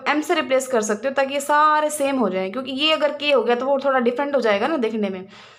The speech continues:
तो हम x raise to the power m की फॉर्म में हम इसको रिप्रेजेंट करेंगे, यानी कि just k को m से रिप्लेस कर दीजिए। So m plus two, m plus one, a m plus two and x raise to the power m। ठीक है, यहाँ तक का बिल्कुल सिंपल फंडा है।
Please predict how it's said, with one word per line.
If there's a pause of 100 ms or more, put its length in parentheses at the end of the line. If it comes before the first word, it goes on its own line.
(160)
तो
हम
x
raise
to
the
power (580)
m (200)
की
फॉर्म
में
हम
इसको
रिप्रेजेंट
करेंगे,
यानी
कि
just
k
को
m
से
रिप्लेस
कर
दीजिए। (440)
So
m
plus
two, (400)
m
plus
one, (240)
a
m
plus
two (100)
and
x
raise
to
the
power (220)
m। (840)
ठीक
है,
यहाँ
तक
का
बिल्कुल
सिंपल
फंडा
है।